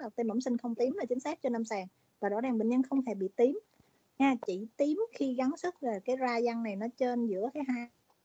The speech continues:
hai cái áp lực bên thất phải và thất trái, nó không còn trên nhiều so với một cái, một cái, một cái, ờ, cái thông nguyên thất hay là những cái mà gọi là cái áp lực giữa thất phải và thất trái bình thường của mình nữa. Nha.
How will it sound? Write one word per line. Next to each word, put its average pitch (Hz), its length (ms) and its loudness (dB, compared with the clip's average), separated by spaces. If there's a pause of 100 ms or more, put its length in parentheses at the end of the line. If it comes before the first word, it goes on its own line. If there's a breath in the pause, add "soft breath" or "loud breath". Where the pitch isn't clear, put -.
(400)
hai 220 80 -12
cái 269 160 -14
áp 277 160 -10
lực 254 160 -2 (160)
bên 226 220 4
thất 254 160 0
phải 175 160 -2
và 220 80 0
thất 226 140 -6
trái, 240 220 -2 (400)
nó 254 140 4
không 254 240 2
còn 190 180 -4
trên 233 180 4
nhiều 190 220 2 (800)
so 240 240 2
với 254 160 -2
một 220 260 -2 (120)
cái, 269 100 0
một 226 340 -4
cái, 285 260 0
một 233 200 -2 (280)
cái, 285 360 -2
ờ, 247 340 -2
cái 254 220 -6
thông 240 140 -2
nguyên 233 140 -2
thất 285 220 -2
hay 269 120 -2
là 220 60 0
những 202 200 -4
cái 311 340 0
mà 208 340 0
gọi 180 140 0
là 196 200 -2
cái 262 100 0
áp - 180 -2
lực 202 160 6
giữa 196 140 -2
thất - 180 -4
phải 202 160 -4
và 220 120 -2
thất 247 160 2
trái 254 180 2
bình 233 240 2
thường 196 240 -2
của 214 80 -6
mình 240 180 0
nữa. 175 220 -4 (680)
Nha. 262 240 0